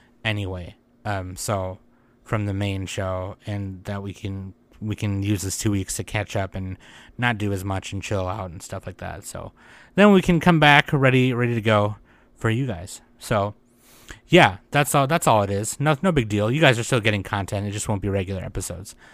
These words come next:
There'll be extra episodes. So, hope you guys are okay with that. You're gonna have to be 'cause you don't really have a choice. So, fuck you. All right. I love you. Anyway, let's get into,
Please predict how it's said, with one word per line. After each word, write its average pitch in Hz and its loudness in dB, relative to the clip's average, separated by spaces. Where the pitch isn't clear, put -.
There'll 151 -4
be 170 2
extra - -4
episodes. - -16
So, 92 -4
hope 139 0
you 139 -2
guys 123 2
are 117 2
okay 123 0
with 120 -2
that. 127 2
You're 107 -6
gonna 113 0
have 120 4
to 123 -6
be 117 0
'cause 107 -2
you 113 0
don't 113 -2
really 104 0
have 104 2
a 98 -4
choice. - -8
So, 95 -10
fuck - -4
you. 92 -10
All 135 4
right. 95 2
I 131 -4
love 107 2
you. 101 -12
Anyway, 147 4
let's 127 -4
get 165 4
into, 143 0